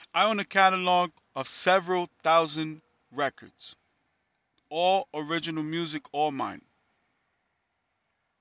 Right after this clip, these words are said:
Seven, eight thousand, I'm probably, like, close to ten thousand from my current catalog and maybe another four or five thousand of my previous catalog. So about ten, fifteen thousand songs.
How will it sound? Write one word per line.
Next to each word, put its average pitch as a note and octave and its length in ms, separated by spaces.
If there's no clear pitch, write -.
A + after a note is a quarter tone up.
Seven, E3 420
eight E3 180
thousand, D#3 680
I'm C#3+ 100
probably, D3 300
like, C3+ 200
close D#3 280
to C#3 140
ten D#3 220
thousand C#3 460
from - 280
my B2+ 120
current E3 360
catalog D#3+ 520
and B2+ 100
maybe D3 220
another D3 240
four D3 220
or C#3 40
five C#3 280
thousand C3+ 380
of A#2+ 100
my A#2+ 120
previous C#3 340
catalog. A2 340
So - 140
about A#3 280
ten, G3+ 200
fifteen E3 400
thousand B2 320
songs. - 460